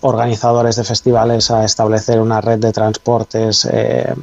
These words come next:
propia prácticamente. Eh, también sobre la presencia y el pago de los servicios sanitarios, la repercusión del coste de la policía sobre esos,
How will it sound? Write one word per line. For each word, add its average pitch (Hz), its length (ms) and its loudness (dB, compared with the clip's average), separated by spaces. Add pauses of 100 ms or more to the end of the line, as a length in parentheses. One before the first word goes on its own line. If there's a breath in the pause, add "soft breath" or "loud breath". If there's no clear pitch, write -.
(720)
propia 131 420 2
prácticamente. 127 880 -2 (500 loud breath)
Eh, 107 680 2 (120)
también 113 340 2
sobre 113 260 0
la 107 120 2
presencia 117 720 0
y 113 160 4
el 107 160 2
pago 113 460 0
de 117 140 0
los 113 180 0
servicios 113 520 0
sanitarios, 120 840 2
la 113 80 2
repercusión 110 720 0
del 110 200 2
coste 117 320 0
de 113 140 2
la 107 100 2
policía 110 720 2
sobre 110 300 0
esos, 107 400 -2